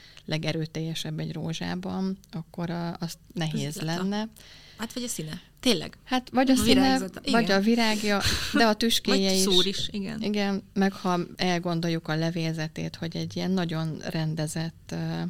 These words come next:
Speaker 1: levele van. A szára is erőteljes, pedig ilyen törékenynek néz ki a rózsa maga, de mégis erőteljes, és a,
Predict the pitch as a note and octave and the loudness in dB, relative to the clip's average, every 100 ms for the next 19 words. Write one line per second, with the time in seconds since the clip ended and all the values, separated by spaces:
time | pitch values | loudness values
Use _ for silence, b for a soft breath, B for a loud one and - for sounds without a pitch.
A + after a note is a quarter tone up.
0 | E3 - D#3+ D#3 D#3+ E3 D#3+ D#3+ F3 B | -6 -2 -2 0 -4 -4 -4 -4 -6 B
1 | B B B B - F#3 - G#3 F3+ F3 | B B B B -6 -6 0 0 2 0
2 | E3 - E3 D#3+ - D#3+ D#3+ D#3 - E3 | 0 0 -2 -4 -4 -4 -2 -2 -4 -6
3 | D#3+ E3+ D3+ C#3 D#3 D#3 D#3+ D#3+ D#3 D3+ | -6 -6 -6 -4 -4 -4 -4 -4 -4 -4
4 | D3+ - D#3+ D#3+ - - D#3 E3 E3 E3+ | -8 -6 -6 -6 -10 -6 -6 -4 -6 -6
5 | E3 E3 D#3+ D#3 D3+ D3 - E3 E3 D#3+ | -6 -6 -6 -6 -6 -6 -4 -4 -2 -4
6 | E3+ E3 E3 - D#3 D#3+ E3 E3+ - D#3+ | -4 -8 -10 -6 -6 -4 -4 -4 -6 -4
7 | - E3+ E3 | -4 -4 -6